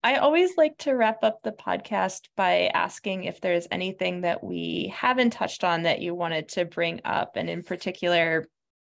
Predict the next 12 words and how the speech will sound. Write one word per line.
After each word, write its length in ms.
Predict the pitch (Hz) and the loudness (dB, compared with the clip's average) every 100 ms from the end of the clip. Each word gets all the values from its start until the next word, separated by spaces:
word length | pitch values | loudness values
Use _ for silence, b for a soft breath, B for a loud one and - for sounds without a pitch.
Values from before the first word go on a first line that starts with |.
| - | -6
the 160 | 170 160 - | -6 -6 -2
big 340 | 175 165 165 | 2 4 2
concept 720 | - - 156 151 - 156 147 - | -8 -4 -2 -2 0 0 0 -2
of 160 | 160 147 | -4 -4
this 160 | 147 | -8
podcast 800 | - - 147 - 156 135 - - | -6 -2 -2 -2 -2 0 -2 -8
is 580 | - 160 156 151 - - _ _ _ | -4 0 0 -4 -10 -20 _ _ _
how 300 | - - 175 | -18 -2 2
to 120 | 160 170 | 2 2
make 360 | 156 143 147 _ _ | -2 -2 -6 _ _
skating 680 | - - 160 160 160 151 - | -20 -8 -4 -2 -2 -4 -6
more 680 | 160 156 156 151 156 160 - | -6 -2 0 0 0 0 -4